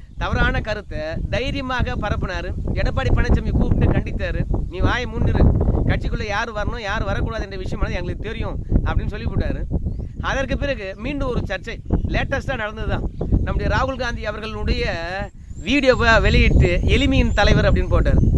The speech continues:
அப்ப எம் ஜி ஆர் எளிமையின் தலைவர் கிடையாதா, இல்ல எடப்பாடி பழனிசாமி எளிமையின் தலைவர் கிடையாதா?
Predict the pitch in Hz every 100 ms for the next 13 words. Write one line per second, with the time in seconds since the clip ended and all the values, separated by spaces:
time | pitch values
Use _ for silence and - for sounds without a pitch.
0 | - - - - 175 185 208 247 262 233
1 | 240 240 214 208 208 202 180 170 202 294
2 | 285 262 - - 240 254 247 233 220 220
3 | - 202 190 - 202 262 254 233 202 208
4 | 220 185 180 175 170